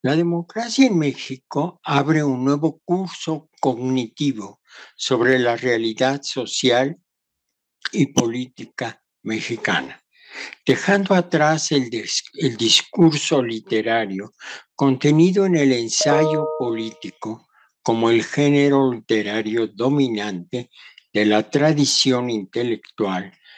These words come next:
creado para explicar los problemas del gobierno del Estado Nacional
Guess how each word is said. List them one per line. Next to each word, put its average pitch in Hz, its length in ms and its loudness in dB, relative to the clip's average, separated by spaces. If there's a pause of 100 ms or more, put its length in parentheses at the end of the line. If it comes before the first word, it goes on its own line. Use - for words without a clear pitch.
(420)
creado 127 840 0 (100)
para 104 240 -4
explicar 127 800 -2 (520)
los 185 280 0
problemas 117 840 -4
del 120 200 -4
gobierno 110 840 -4 (320)
del 95 200 0
Estado 98 760 -2 (120)
Nacional 92 840 -2